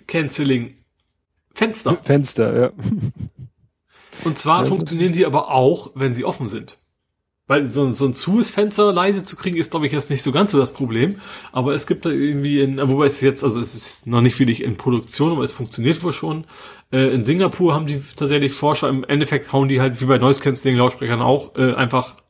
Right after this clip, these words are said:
Speaker 1: Lautsprecher quasi, äh, dahin, die dann die, die Geräusche von außen aufnehmen und dann so einen Gegenschall in den Raum reinpusten.
Speaker 2: Hm. Ja, du könntest ja
Speaker 1: Aber finde ich
Speaker 2: quasi
Speaker 1: ja witzig.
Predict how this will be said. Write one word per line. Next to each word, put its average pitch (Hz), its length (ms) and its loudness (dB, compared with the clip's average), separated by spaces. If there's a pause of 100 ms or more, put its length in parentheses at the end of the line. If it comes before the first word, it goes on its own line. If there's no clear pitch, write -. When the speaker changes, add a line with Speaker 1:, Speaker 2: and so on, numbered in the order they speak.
(160)
Speaker 1:
Lautsprecher 117 460 0
quasi, 107 420 -2 (140)
äh, 104 240 -4 (720)
dahin, 170 360 2 (180)
die 135 80 -2
dann 120 320 0 (180)
die, 120 360 0 (300)
die 131 80 -18
Geräusche 127 260 0
von - 100 -6
außen 123 280 0
aufnehmen 135 400 -2
und 127 80 -2
dann 123 280 0
so 117 100 -4
einen 110 120 -4
Gegenschall 123 540 0
in 110 80 -4
den 110 100 -2
Raum 117 240 -2
reinpusten. 110 600 -4
Speaker 2:
Hm. - 60 -20 (680)
Ja, 156 140 2
du 117 80 0
könntest 131 340 0
ja 135 100 4
Speaker 1:
Aber 110 100 -2
finde 131 180 4
ich 143 120 2
Speaker 2:
quasi 120 120 4
Speaker 1:
ja - 20 2
witzig. - 400 -6